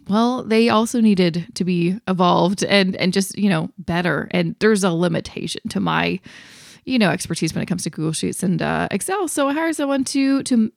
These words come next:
take them to the next level. And I'm so excited to launch those very soon. If you are, "Hey, I, you know, downloaded one of your spreadsheets or I bought one, uh, in the past," don't worry. If you're on my email list, you will get notified of when the new version will be out.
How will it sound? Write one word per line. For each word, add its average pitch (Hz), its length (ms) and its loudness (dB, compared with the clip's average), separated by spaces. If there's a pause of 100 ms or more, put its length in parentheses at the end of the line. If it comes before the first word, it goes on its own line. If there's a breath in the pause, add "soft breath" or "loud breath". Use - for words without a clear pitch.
take 226 240 -2
them 254 140 -2
to 247 100 -6
the 254 120 -2
next 240 340 -2
level. 220 360 0
And 185 120 -2
I'm 196 100 -2
so 202 260 0
excited 196 300 -2
to 190 120 -2 (640 loud breath)
launch 196 480 2
those 220 200 2
very 214 320 2
soon. 208 500 2 (120)
If 190 160 -2
you 190 320 2
are, 175 440 2
"Hey, 202 300 4
I, 175 80 2
you 170 240 0
know, 160 100 -2
downloaded 208 640 2
one 214 140 4
of 202 40 2
your 202 140 2
spreadsheets 196 580 -2
or 165 120 2
I 160 80 0
bought 196 280 2
one, 202 220 2
uh, 180 420 0
in 180 120 0
the 180 80 -2
past," 196 340 -2
don't 170 220 -2
worry. 190 280 2
If 185 120 -2
you're - 160 0
on 180 200 2
my 190 120 2
email 185 320 2
list, 196 280 0
you 175 80 0
will 170 200 0
get 151 160 -4
notified 202 600 0
of 151 300 -6
when 170 160 -2
the 165 80 0
new 165 400 0
version 175 400 -2
will 240 160 2
be 240 160 2
out. 285 340 -4